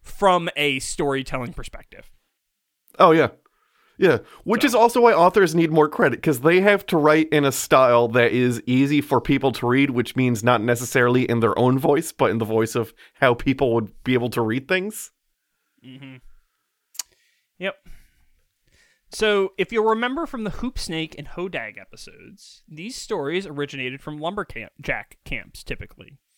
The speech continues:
Speaker 1: Or, like, outdoorsman places, you know, all those sorts of things. Um,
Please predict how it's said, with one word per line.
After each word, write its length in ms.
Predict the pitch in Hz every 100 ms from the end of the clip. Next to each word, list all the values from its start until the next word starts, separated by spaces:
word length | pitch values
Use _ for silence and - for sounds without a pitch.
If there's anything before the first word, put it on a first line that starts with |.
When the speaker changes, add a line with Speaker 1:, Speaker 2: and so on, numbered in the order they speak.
| _ _ _
Speaker 1:
Or, 220 | 185 185
like, 300 | 170 143 -
outdoorsman 680 | 127 - 151 143 139 143 135
places, 640 | 151 131 - 147 131 139
you 80 | 147
know, 100 | 131
all 180 | 139 143
those 200 | 123 120
sorts 280 | - 107 -
of 80 | _
things. 460 | - _ _ _ _ _ _ _ _ _ -
Um, 320 | 135 113